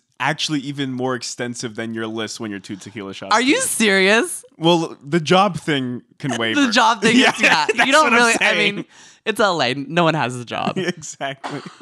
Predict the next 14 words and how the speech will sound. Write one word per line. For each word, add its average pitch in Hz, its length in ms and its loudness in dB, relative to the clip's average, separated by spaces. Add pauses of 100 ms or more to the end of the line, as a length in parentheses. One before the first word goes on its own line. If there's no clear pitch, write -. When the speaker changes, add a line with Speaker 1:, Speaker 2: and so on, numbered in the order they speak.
(1080)
Speaker 1:
So 185 160 4
let's 175 300 2
finish - 600 -2 (540)
at 113 380 0 (480)
Danielle 117 840 -2 (480)
learning 110 600 -4
that, 95 400 -4 (460)
uh, 104 200 -4
Jordan 104 380 -8
is 92 200 -12 (300)
not 113 260 -16
that 135 140 -10
into 135 260 -10
her. 92 260 -14